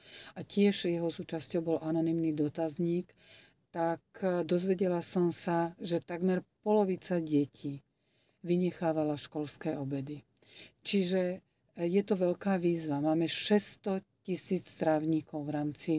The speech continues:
školského s-, stravovania a naozaj je to veľká výzva pre, pre ministra zdravotníctva, e, pardon, pre ministra školstva. Je to výzva pre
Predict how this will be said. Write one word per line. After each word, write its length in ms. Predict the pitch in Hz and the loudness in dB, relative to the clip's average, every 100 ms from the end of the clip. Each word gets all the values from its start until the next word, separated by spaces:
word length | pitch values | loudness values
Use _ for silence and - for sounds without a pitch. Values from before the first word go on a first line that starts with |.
| 151 | -2
školského 640 | - - 147 - 165 156 | -8 -8 -8 -4 -2 -2
s-, 140 | 147 - 165 | -4 -10 -16
stravovania 840 | 160 - 156 147 147 156 165 180 202 - _ _ - - - - _ - | -16 -10 -6 -4 -2 0 0 0 -2 -8 _ _ -20 -20 -20 -20 _ -6
a 320 | 170 165 165 - - - | -2 -2 -2 -8 -16 -2
naozaj 480 | 165 170 190 175 | -2 0 0 2
je 160 | 160 165 | 2 0
to 140 | - | -2
veľká 480 | 170 151 156 - 175 | 0 0 0 -2 -4
výzva 640 | 151 151 156 170 170 180 170 | 0 0 -2 -2 0 0 -4
pre, 480 | 165 156 151 151 - _ _ _ | -4 -2 -2 -4 -10 _ _ _
pre 480 | - 165 156 151 147 - _ _ - | -2 0 2 0 -6 -14 _ _ -10
ministra 580 | 160 160 185 196 - 202 190 | -4 0 0 0 -4 -6 -4
zdravotníctva, 760 | 185 175 175 - 170 165 - 160 | -4 -2 -4 -6 -10 -10 -10 -6
e, 100 | 160 160 151 147 | 0 2 4 0
pardon, 480 | - 156 143 156 180 | -2 -6 -2 0 0
pre 160 | - 151 | 0 0
ministra 460 | 151 151 143 - 147 | 2 0 -2 -6 -6
školstva. 720 | - 180 190 185 - 175 170 - - - - | -6 0 0 -2 -6 -6 -6 -10 -20 -14 -6
Je 80 | 175 | -4
to 160 | 170 | -2
výzva 480 | 156 160 160 160 156 | -2 -2 0 0 -2
pre 480 | - 160 156 151 151 | -4 -4 -2 -2 -6